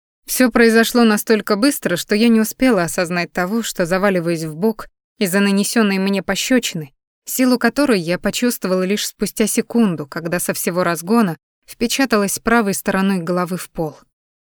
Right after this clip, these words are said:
Он даже не сдвинулся с места или хотя бы не набрал лёгкие воздухом, чтобы загруппировать свою силу в руке. Он просто со скоростью молнии поднёс ладонь к моей щеке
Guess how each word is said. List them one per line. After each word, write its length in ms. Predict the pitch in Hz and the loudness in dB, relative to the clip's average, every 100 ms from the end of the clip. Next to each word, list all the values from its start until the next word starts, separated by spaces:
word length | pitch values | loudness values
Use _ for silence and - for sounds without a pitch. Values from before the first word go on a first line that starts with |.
| _ | _
Он 220 | 247 247 226 | 4 6 6
даже 200 | 226 233 | 6 6
не 160 | 220 | 6
сдвинулся 540 | 196 202 240 214 - 208 | 4 4 6 4 2 0
с 120 | 233 | 4
места 400 | 240 254 - 180 | 4 4 0 -6
или 240 | - 226 | 0 0
хотя 320 | 226 233 247 | 2 2 4
бы 120 | 220 220 | 4 4
не 100 | 220 | 4
набрал 420 | 214 208 240 233 | 4 2 4 4
лёгкие 520 | 208 240 - - 196 | 4 2 2 -2 -2
воздухом, 600 | 185 262 220 175 - 170 | 2 2 2 -2 -4 -6
чтобы 320 | - - 185 | -4 -2 -2
загруппировать 720 | 170 180 185 - 185 185 208 | -2 -2 -2 0 0 2 0
свою 240 | - 190 185 | 0 -2 -2
силу 420 | - 226 196 165 | -2 0 0 -2
в 80 | 175 | -8
руке. 380 | - - 165 - _ _ _ _ _ | -10 -10 -10 -12 _ _ _ _ _
Он 180 | 214 226 | 0 2
просто 360 | 226 294 - 202 | 4 2 2 0
со 160 | - | 0
скоростью 560 | 202 - 269 240 - 208 | -2 2 2 2 2 2
молнии 520 | 202 254 254 180 170 | 4 6 4 2 -2
поднёс 580 | 160 190 170 220 226 - | -2 -2 2 2 2 2
ладонь 420 | 190 180 220 214 | 0 2 4 2
к 80 | - | 0
моей 260 | 196 190 185 | -2 0 -2
щеке 520 | - 185 - 247 | -4 -8 0 0